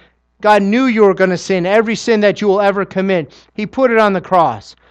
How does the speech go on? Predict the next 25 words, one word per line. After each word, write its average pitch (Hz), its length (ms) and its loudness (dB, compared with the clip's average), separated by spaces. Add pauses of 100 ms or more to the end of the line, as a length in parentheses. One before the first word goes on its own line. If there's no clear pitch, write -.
(140)
So 190 200 -2
for 220 140 0
us 220 100 0
to - 80 -10
go 220 160 0
through 226 160 -4
this 202 320 -4 (140)
idea 196 560 -2 (180)
in 185 140 -6
life 185 220 2
to 185 100 -6
say, 185 320 0
you 165 100 -2
know, 180 220 0
"I, 143 280 -2
I 143 120 -4
sinned 190 360 -4
on 190 120 0
Monday, 185 420 0
so 160 180 -6
now 170 200 0
I'm 180 100 -2
sick - 300 -4
on 196 120 -2
Tuesday," 160 680 -4